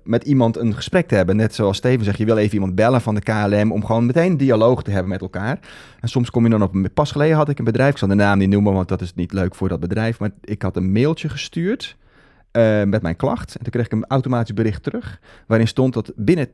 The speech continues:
tien werkdagen ik een reactie kreeg op mijn, eh, mailtje. Ja, die, eh,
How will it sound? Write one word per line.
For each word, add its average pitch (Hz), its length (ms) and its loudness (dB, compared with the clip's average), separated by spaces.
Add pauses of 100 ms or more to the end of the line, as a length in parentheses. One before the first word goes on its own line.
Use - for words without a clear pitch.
tien 233 340 0
werkdagen 151 680 -4
ik 127 120 -6
een 120 80 0
reactie 135 360 -2
kreeg 135 280 0
op 117 140 -8
mijn, 120 320 0
eh, 110 120 -2
mailtje. 101 460 -4 (480)
Ja, 90 180 -4
die, 104 320 -8
eh, 101 80 -8